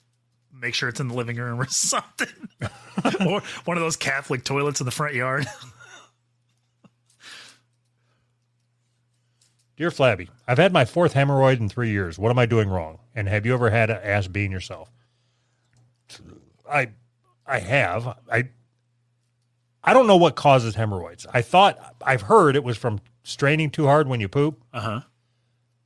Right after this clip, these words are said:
Speaker 2: But I, I have to assume it has to have, like, a dirty butthole would cause
Speaker 1: <laughs> You,
Speaker 2: hemorrhoids.
Speaker 1: why, why? <laughs>
Speaker 2: I don't know.
Speaker 1: Just 'cause it sounds funny?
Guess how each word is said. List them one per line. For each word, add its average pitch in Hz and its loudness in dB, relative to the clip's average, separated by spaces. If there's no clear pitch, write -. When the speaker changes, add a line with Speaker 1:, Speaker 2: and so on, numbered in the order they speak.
Speaker 2:
But 127 0
I, 123 -2
I 120 0
have 175 0
to 165 2
assume 160 0
it 135 2
has 123 4
to 117 -2
have, 120 2
like, 120 -6
a - -6
dirty 135 4
butthole 101 -2
would 117 -6
cause 117 2
Speaker 1:
<laughs> - -
You, 190 -2
Speaker 2:
hemorrhoids. - -2
Speaker 1:
why, 220 -4
why? 151 -4
<laughs> - -20
Speaker 2:
I 135 -10
don't 175 -4
know. 147 -2
Speaker 1:
Just - -6
'cause - -6
it 165 -4
sounds 175 -4
funny? 262 -4